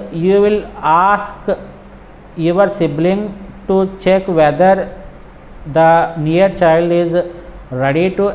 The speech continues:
accept the problem or not, right? So this thirty will go and ask twenty-five, "Your unc-, your, uh, my brother is having some problem, could you please solve it?" Right? So he will readily accept.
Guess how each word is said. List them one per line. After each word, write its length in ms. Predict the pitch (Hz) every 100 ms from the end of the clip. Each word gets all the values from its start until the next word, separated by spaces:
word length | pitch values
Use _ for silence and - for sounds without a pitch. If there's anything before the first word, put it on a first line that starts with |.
| -
accept 420 | 139 139 170 170
the 80 | 175
problem 480 | - 139 131 143 139
or 120 | 120
not, 280 | 113 98 95 - - - - -
right? 240 | 151 131 98 - - - -
So 240 | - 175 180
this 320 | 156 185 180
thirty 400 | - 160 - 185
will 220 | 185 180
go 180 | 147 160 165
and 160 | 165
ask 260 | 147 147 -
twenty-five, 560 | 143 127 135 - 107 - - - - - - -
"Your 340 | 151 170 185 180
unc-, 560 | 165 165 - - -
your, 300 | 156 165 170
uh, 600 | 160 123 139 135 127 127 120 - - - - -
my 220 | 147 165 170
brother 280 | 165 160
is 140 | 175 165
having 340 | 156 147 160
some 220 | 160 156
problem, 500 | 139 135 127 147 196 190
could 160 | 165
you 80 | 160
please 320 | 160 156 143 143 - - - -
solve 440 | - 147 131 117
it?" 260 | 107 95 95 - - - - -
Right? 420 | 160 151 117 98
So 240 | - 180 185
he 140 | 170
will 180 | 208 202
readily 380 | 151 156 214 226
accept. 480 | 190 - 156 -